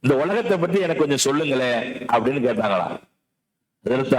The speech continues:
அமீருல் மோமினின் அழுது விட்டார்கள் உமர் ரலியல்லாஹு தஆலா. என்ன உலகத்தை பத்தி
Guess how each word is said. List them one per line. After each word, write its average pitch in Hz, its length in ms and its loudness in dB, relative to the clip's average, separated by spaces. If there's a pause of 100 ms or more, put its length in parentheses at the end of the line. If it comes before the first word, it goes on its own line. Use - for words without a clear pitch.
அமீருல் 151 340 0
மோமினின் 127 340 2
அழுது 139 240 0
விட்டார்கள் 107 400 2 (300)
உமர் 123 200 4
ரலியல்லாஹு 110 260 0
தஆலா. 90 320 2 (840)
என்ன 226 320 2
உலகத்தை 180 400 2
பத்தி 147 160 2